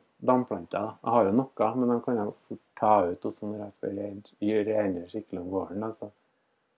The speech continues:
tar jeg bare håven min og tar bort alle løvet, og så tar jeg ut dem, og så legger jeg vannslangen inni i dammen.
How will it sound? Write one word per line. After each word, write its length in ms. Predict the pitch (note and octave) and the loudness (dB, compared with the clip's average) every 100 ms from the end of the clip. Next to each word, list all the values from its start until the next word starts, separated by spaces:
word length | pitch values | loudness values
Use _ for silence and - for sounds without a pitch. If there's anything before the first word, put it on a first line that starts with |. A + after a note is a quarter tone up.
| _ _ | _ _
tar 140 | B2 A2 | 4 4
jeg 100 | G2+ | 6
bare 200 | G#2+ G#2+ | 4 4
håven 260 | A2 F2+ E2+ | 4 2 -2
min 160 | F2 | -8
og 60 | F#2+ - | -12 -6
tar 140 | A2 | -4
bort 220 | G2+ F2 A#2+ | -4 -4 -2
alle 180 | A#2 | 0
løvet, 300 | A#2 G#2+ F2+ | 0 -2 -4
og 80 | F#2 - | -10 -14
så 60 | - | -10
tar 160 | A2+ G#2+ | -6 -4
jeg 160 | F2 | -4
ut 160 | F#2 - | -8 -10
dem, 220 | A#2 A2+ | -8 -8
og 60 | G#2+ | -8
så 100 | G#2+ - - | -12 -10 2
legger 280 | A2+ G#2+ F2 | 4 6 2
jeg 60 | F#2+ | 2
vannslangen 640 | B2+ B2 - F#2 F2 F#2+ | 4 4 0 -4 -4 -2
inni 240 | C3 A2 | 0 -2
i 60 | G#2 | -4
dammen. 420 | A#2+ G#2+ F#2 F#2+ | -4 -4 -4 -4